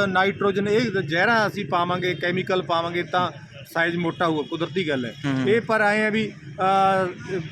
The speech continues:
Speaker 1: ਬਰੀਕ ਸਾਈਜ਼ ਹੋਣ ਕਰਕੇ, ਮਤਲਬ ਜ਼ਹਿਰਾਂ ਨਾ ਪਾਉਣ,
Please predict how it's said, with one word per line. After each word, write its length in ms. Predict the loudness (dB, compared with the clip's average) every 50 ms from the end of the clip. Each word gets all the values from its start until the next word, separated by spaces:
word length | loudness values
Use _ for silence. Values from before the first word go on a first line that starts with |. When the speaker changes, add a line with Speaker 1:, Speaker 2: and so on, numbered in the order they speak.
| -8 -2
Speaker 1:
ਬਰੀਕ 300 | 0 2 2 2 0 -2
ਸਾਈਜ਼ 360 | -6 -2 0 2 2 2 2
ਹੋਣ 220 | 2 2 0 0 0
ਕਰਕੇ, 260 | -2 -4 -4 -4 -4
ਮਤਲਬ 220 | -2 0 2 2
ਜ਼ਹਿਰਾਂ 340 | 2 2 2 2 4 4 4
ਨਾ 220 | 4 4 2 2 2
ਪਾਉਣ, 240 | 0 0 0 0